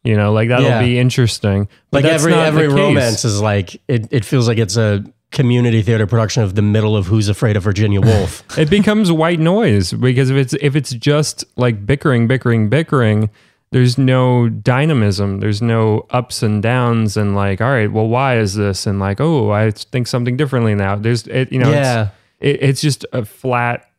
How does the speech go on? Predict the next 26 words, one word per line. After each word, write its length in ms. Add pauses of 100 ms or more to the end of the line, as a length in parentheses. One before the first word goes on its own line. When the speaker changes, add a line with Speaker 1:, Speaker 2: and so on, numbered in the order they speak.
(120)
Speaker 1:
line. 560
Speaker 2:
It's, 260
you 200
know 140
what 100
it 80
is? 180
I 100
think 220
it's 160
something 400
that 180
seems 460
very 320
easy 320
to 80
write 360
and 120
is 100
actually 520
very 180
hard 380
to 100
write. 180
Speaker 1:
Oh, 60
yeah. 300